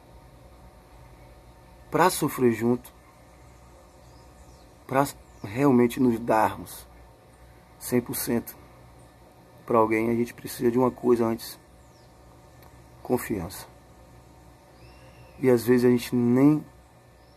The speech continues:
tem isso, nem nunca teve da pessoa. E colocamos o, o símbolo da amizade e nos forçamos a,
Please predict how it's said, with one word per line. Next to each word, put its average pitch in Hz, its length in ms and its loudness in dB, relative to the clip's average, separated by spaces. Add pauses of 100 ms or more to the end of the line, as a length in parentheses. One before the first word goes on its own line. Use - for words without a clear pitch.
tem 123 260 2
isso, - 300 -6 (120)
nem 127 120 -6
nunca 131 260 0
teve 117 320 -2
da 113 120 -2
pessoa. 110 460 -10 (1120)
E 120 80 -10
colocamos 123 540 4
o, 117 240 0 (600)
o - 100 -12
símbolo 120 760 2
da 120 160 0
amizade 117 600 2 (1500)
e 170 60 -10
nos 175 240 0
forçamos 170 640 -2
a, 170 120 2